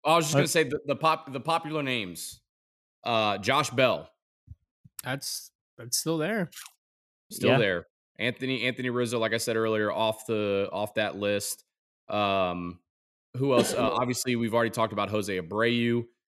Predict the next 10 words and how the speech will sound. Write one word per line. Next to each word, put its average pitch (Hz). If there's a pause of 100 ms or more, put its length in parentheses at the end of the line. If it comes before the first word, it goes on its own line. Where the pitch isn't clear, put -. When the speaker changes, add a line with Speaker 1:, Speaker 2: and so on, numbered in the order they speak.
(160)
Speaker 1:
And 104
then 104
let's 117
look 117
at, 113
um, 104 (140)
you 120
said 120
Jurickson 120
Profar. 123